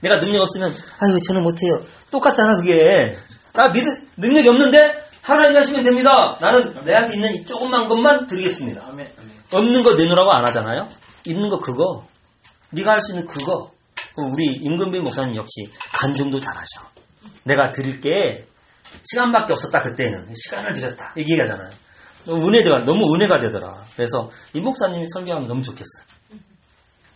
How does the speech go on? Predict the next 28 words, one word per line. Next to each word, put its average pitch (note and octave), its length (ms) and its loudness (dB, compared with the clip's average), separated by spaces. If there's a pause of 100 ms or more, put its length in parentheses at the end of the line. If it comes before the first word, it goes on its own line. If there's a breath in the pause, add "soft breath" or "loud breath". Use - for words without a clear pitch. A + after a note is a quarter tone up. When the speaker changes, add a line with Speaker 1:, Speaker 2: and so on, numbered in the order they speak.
Speaker 1:
그죠? A#2 180 -10 (760 soft breath)
하, - 420 -14
"그때는 F#3+ 580 2
내가 F#3 180 2
드릴 G3 200 -4
수 F#3+ 120 -6
있는 E3+ 180 -4
게 F#3+ 120 -4
이거밖에 G#3 340 -6
없었다. - 240 -16
그때 F#3 280 -4
돈 B3+ 200 2
있을 - 180 0
때는 A#3+ 320 0 (240 loud breath)
돈 G3+ 200 2
드리고, A2 280 -4 (420)
예, G#2+ 200 -16
시간밖에 A#3+ 380 2
없을 G#3+ 160 0
때는 G#3+ 160 -2
시간 G#3 380 -8
드리고, B2 220 -18 (380 loud breath)
마음밖에 A3+ 480 4
없을 - 140 -6
때는 G#3+ 200 -4
마음 G#3 300 2
드리고." C3 260 -12 (460)
그러잖아요. F3+ 400 -2